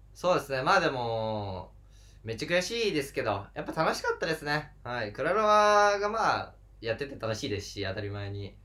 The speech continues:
ね、こういう世界大会って家ですけど。<laughs> 家のベッドですけど。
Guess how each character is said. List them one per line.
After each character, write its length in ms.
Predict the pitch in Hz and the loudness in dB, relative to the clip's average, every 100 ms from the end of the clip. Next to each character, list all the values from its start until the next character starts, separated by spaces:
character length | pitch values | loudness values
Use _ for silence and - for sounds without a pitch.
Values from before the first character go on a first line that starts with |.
| - - - - - - | -20 -20 -20 -20 -20 -8
ね、 240 | 120 110 | -6 -6
こ 60 | 123 | -6
う 40 | |
い 20 | 113 | -4
う 20 | |
世 120 | 113 | -2
界 140 | 117 | -2
大 140 | 117 131 | -2 -2
会 100 | 110 | -2
っ 40 | |
て 60 | 107 | -4
家 240 | 151 208 | -4 0
で 120 | 277 | 2
す 100 | - | 0
け 60 | 110 | -4
ど。 100 | - - - - 120 | -10 -16 -20 -4 -2
<laughs> 360 | - - - - | 2 0 -2 -8
家 260 | 165 214 | 8 8
の 180 | 214 190 | 8 4
ベ 140 | 180 233 | 6 6
ッ 100 | - | 4
ド 80 | |
で 120 | 120 104 | -4 -4
す 80 | |
け 100 | - | -6
ど。 60 | 98 | -8